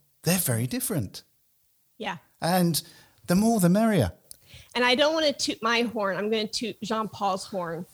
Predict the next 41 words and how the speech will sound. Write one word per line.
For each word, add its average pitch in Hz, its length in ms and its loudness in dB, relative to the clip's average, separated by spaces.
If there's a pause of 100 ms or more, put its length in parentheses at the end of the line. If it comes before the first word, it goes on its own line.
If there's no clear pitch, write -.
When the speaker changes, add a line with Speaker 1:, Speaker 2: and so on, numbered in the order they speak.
(100)
Speaker 1:
Oh 107 100 2
dear. 87 300 0
Speaker 2:
If 247 160 2
you're 294 100 0
listening 320 480 0
to, 370 120 2
oh 262 120 4
dear. 240 160 4 (640)
<laughs> - 640 -4
You're 277 100 6
like, 254 180 4
"I'm 254 200 2
gonna 254 160 4
start 240 240 0
blushing." 202 440 0 (1000)
Um, 254 380 2 (140)
notice 302 420 2
what 330 160 2
he's 311 320 -2
saying 415 420 2
right 196 240 0
now. 165 320 0
Yeah. 220 260 4
<laughs> - 1400 2
Speaker 1:
I'm 147 140 8
fanning 147 360 10
myself 117 480 6
for 113 60 -2
those 117 200 4
who 120 80 -2
can't 117 280 0
see. - 100 4
Speaker 2:
Notice 403 520 6
what 403 180 2
he's 359 300 2
saying. 349 460 2
Notice 294 360 2
what 359 140 -6
I'm 269 220 2
saying. 294 520 -2
We 285 240 -2